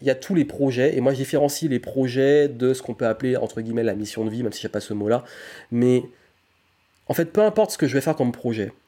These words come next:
il y aura toujours création de contenu, apprentissage,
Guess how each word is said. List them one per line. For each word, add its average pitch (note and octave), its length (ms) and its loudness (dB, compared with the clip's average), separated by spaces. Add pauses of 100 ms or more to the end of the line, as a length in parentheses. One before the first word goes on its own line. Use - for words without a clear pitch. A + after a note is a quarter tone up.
(360)
il B2 40 0
y - 20 4
aura B2+ 160 4
toujours C3+ 500 0 (220)
création D3 400 2
de D3+ 60 0
contenu, C3+ 440 -2
apprentissage, - 720 -6